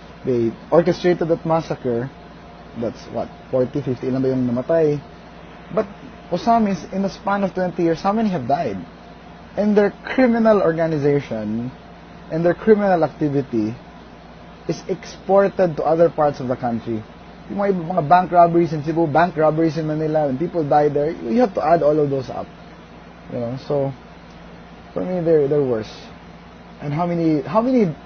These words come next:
Pero ang umpatuan is they, they just lord it over their fifth dam in, uh, Maguindanao. When they lorded it over their fifth dam, at doon, yung evil nila is focused there. It's concentrated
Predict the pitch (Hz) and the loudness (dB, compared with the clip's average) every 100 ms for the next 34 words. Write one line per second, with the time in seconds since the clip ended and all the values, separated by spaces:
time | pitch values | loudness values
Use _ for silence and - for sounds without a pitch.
0 | - - - - 226 233 233 220 214 208 | -20 -20 -20 -2 2 4 4 4 2 4
1 | 190 156 143 139 131 143 147 156 175 170 | 4 6 4 0 -2 -2 0 0 0 4
2 | 175 180 185 160 160 165 147 143 135 123 | 6 8 6 4 4 4 6 6 6 2
3 | 123 - - - 202 - 143 123 123 143 | -2 -10 -20 -6 -4 -2 0 2 0 -4
4 | - - - - - - - - - 143 | -14 -20 -20 -20 -20 -20 -20 -20 -10 -6
5 | 139 135 127 131 139 147 151 123 117 135 | -2 0 0 0 0 0 2 0 -2 -8
6 | - - - - - - - - - - | -16 -20 -20 -20 -20 -20 -20 -20 -20 -20
7 | - - 139 143 131 143 160 143 135 131 | -16 -6 0 2 4 6 4 2 0 -2
8 | 127 123 120 117 113 127 123 113 107 113 | -2 0 0 -2 -6 -8 -8 -10 -10 -10
9 | - - - - - - - - - - | -16 -20 -20 -20 -20 -20 -20 -20 -20 -18
10 | - - 123 - 208 226 180 202 208 208 | -8 -6 -6 0 4 4 2 -2 0 2
11 | 202 180 151 165 208 185 175 - 180 135 | 2 2 0 0 0 0 -2 -2 0 0
12 | - 190 180 160 160 165 170 | -2 -4 -4 -4 -2 -2 -4